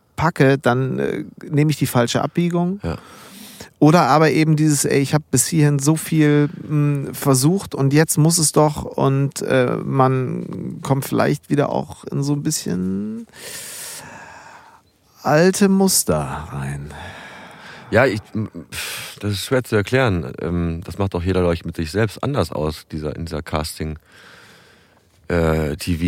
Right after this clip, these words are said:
Speaker 2: V Wahnsinnsgeschichte, weil man da ja wirklich dann, äh, zum kleinen Star gemacht wird. Man kriegt Aufmerksamkeit, man wird irgendwie interviewt, man ist vor der Kamera, man, äh, kann auf eine große Bühne.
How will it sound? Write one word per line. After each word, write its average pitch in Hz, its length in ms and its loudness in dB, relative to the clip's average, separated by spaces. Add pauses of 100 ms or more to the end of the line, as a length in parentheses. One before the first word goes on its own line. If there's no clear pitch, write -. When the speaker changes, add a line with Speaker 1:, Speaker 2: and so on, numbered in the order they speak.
(100)
Speaker 2:
V - 40 -18 (460)
Wahnsinnsgeschichte, 87 1400 -2
weil 85 120 4
man 87 160 4
da 90 80 4
ja 85 100 4
wirklich - 360 -2
dann, 87 340 0
äh, 78 240 -4 (160)
zum - 160 -10
kleinen 92 240 0
Star 101 340 2
gemacht 85 320 0
wird. 90 120 -2
Man 87 160 -2
kriegt - 180 -4
Aufmerksamkeit, 92 640 -2
man 85 140 0
wird 82 140 -2
irgendwie 78 320 -4 (560)
interviewt, 101 440 4
man 104 100 4
ist 98 120 0
vor 104 80 0
der 90 100 2
Kamera, 67 420 -2
man, 78 380 0
äh, 73 160 -4
kann 92 180 -2
auf 85 120 -2
eine 87 100 0
große 80 280 -4
Bühne. 82 380 0